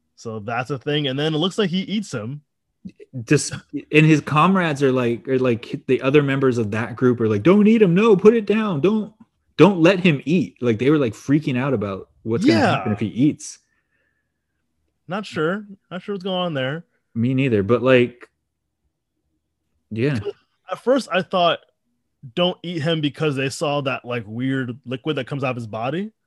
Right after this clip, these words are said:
Speaker 2: Maybe. Yeah, that's what I was thinking too. But nothing, and I don't believe anything ever comes of that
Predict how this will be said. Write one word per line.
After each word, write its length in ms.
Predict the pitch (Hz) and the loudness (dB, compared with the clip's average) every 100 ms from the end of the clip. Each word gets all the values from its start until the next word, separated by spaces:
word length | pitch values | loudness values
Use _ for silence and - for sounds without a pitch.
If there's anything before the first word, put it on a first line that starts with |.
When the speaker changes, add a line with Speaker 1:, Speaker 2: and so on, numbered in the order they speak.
| - | -8
Speaker 2:
Maybe. 420 | 110 123 170 107 | 2 4 4 4
Yeah, 320 | 98 117 135 | 0 0 2
that's 180 | 113 - | 0 0
what 80 | 165 | 0
I 40 | |
was 120 | 156 151 | 0 0
thinking 280 | 147 117 104 | -2 -2 -2
too. 260 | 160 127 | 0 0
But 320 | 95 95 - _ - | 0 -6 -10 _ -14
nothing, 380 | 110 117 156 147 | -4 -4 -4 -6
and 160 | 113 113 - | -8 -8 -8
I 100 | 110 | -6
don't 140 | 127 127 | -4 -4
believe 240 | 120 139 | -2 -2
anything 260 | 107 110 104 | -2 -2 -2
ever 140 | 95 | -4
comes 260 | - 139 98 | -6 -6 -6
of 140 | 90 | -10
that 260 | 78 87 | -12 -14